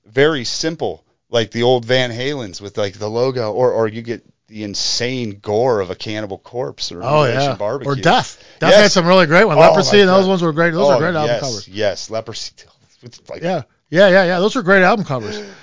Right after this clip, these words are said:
Speaker 2: Yeah, they're, they're so creative, some of them album covers. But then you have, like, album covers like King Crimson, the, the core with Crimson King, where the, the big deformed face was on there, and it's like,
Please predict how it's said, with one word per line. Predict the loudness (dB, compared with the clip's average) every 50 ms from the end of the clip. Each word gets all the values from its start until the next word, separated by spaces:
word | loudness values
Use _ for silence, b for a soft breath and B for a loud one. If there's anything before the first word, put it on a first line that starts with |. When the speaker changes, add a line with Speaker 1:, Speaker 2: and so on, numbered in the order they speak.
| B B B B
Speaker 2:
Yeah, | 0 4
they're, | 4 4 4 4
they're | 2 0 0
so | 2 2 0 0
creative, | 0 0 2 2 4 4 4 2 0 -2
some | -4 -6 -4
of | -4 -4
them | -4 -4 -4 -4
album | -4 -4 -4 -4 -6
covers. | -6 -6 -6 -6 -8 -12 B B B
But | B 0
then | 4 4
you | 4
have, | 6 6
like, | 6 6 6
album | 6 4 4 2
covers | 0 -2 0 0
like | -2 -4
King | -4 -4 -6 -4
Crimson, | -2 0 -2 -2 -2 -4 -8 -10 b b b b b b b b b _
the, | -8 -6 -6 -6
the | -4 -6 -6
core | -2 2 2 2 2
with | 0 -4 -8 -8 -6
Crimson | -6 -6 -6 -6 -8 -10 -8
King, | -6 -6 -4 -4 -6
where | -8 -8
the, | -8 -10 -10
the | -10 -12 -12
big | -8 -6 -6 -6 -8 -10 -20 -20 -20 _
deformed | -12 -12 -12 -10 -8 -6 -6 -4 -4 -4 -6 -8 -10 b b b b b b
face | b -14 -4 0 2 4 4 4 2 0 0
was | -2 0 4
on | 4 6 6 6 4 4
there, | 4 4 6 6 6 6 4 4
and | 2
it's | 0 -4 -6 -4
like, | -4 -4 -4 -4 -6